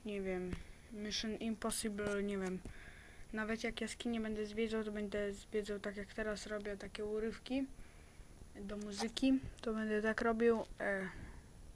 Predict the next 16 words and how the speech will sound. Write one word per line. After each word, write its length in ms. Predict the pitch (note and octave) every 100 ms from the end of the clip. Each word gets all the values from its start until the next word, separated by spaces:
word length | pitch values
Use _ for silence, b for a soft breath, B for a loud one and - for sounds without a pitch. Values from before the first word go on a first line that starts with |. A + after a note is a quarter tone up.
| - - B B B B B B -
audiologów 960 | G#3 G#3 G#3 G#3+ G#3+ A3 G#3+ - G#3+
będzie 340 | G#3+ G#3 G3 G3
coraz 400 | G#3 G3+ G3 F#3+
więcej. 680 | G#3 G#3+ G#3 A3+ A3 G#3+ F#3+ B B B B - - - - - - B B B B B B - - - -
Y, 280 | G3 F#3+ F#3+
Battle-, 580 | F#3+ G#3+ G#3+ G#3+ G3+ - -
Battlefieldy 880 | A3 A3 G#3+ G#3+ - A3+ A3 G#3 G#3+
będą, 460 | G#3 G#3 G#3 G3+ G3+ G3+ F#3+ B B B -
mm, 340 | - G3+ - - - - - - - - - - - - - B B B B B
raz 260 | A3 G#3+ -
na 140 | G#3+
dwa 220 | G#3 G#3
dni. 320 | G3+ A3+ A#3+ B3 - - - - - - - - B B B B B
League 240 | A3 G#3+ A#3
of 140 | -
Legends 640 | A#3 A#3 A3+ A3+ G#3+ -